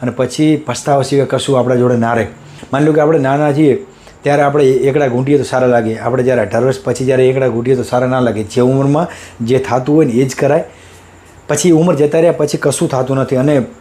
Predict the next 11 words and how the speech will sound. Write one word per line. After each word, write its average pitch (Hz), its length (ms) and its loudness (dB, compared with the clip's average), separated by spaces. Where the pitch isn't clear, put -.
એક 131 220 -6
બીજી 147 220 0
વસ્તુ 151 280 0
એ 127 160 4
તમે 135 300 -4
સમજો 143 300 0
કે 135 360 0
જ્યારે 131 260 0
કોઈ 143 120 2
નાનપણમાં 139 600 -2
કોઈ 135 280 2